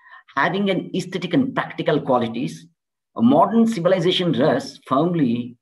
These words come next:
on mathematical foundation. On the other hand, the diverse forces that created this great edifice is human curiosity in its purest form. So the, Sir, Sir Michael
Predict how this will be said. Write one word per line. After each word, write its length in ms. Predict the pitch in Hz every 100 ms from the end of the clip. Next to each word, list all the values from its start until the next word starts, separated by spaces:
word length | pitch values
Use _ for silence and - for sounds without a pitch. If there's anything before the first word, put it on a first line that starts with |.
| _ -
on 440 | 123 123 123 120
mathematical 880 | 117 113 131 127 147 156 156 147 123
foundation. 720 | - 131 147 165 165 - - - _ _ _ _ _ _ _ _ -
On 200 | 165 180
the 120 | 165
other 220 | 180 233
hand, 320 | 185 196 196
the 60 | 151
diverse 520 | 123 175 214 226 226
forces 380 | - 185 180 165
that 200 | 196 -
created 440 | 160 175 180 160
this 140 | 139 101
great 380 | 117 156 160 -
edifice 480 | 165 220 143 - - _ _ _ _ _ _ -
is 280 | 160 160
human 440 | - - 226 214 180
curiosity 640 | 165 180 175 156 170 160 165
in 120 | 160
its 180 | 147 - -
purest 420 | 156 156 160 -
form. 440 | 156 151 - - - _ _ - -
So 320 | 185 214 226
the, 200 | 175 -
Sir, 480 | - 156 175 156 - - - _ -
Sir 80 |
Michael 540 | 175 180 175 180 170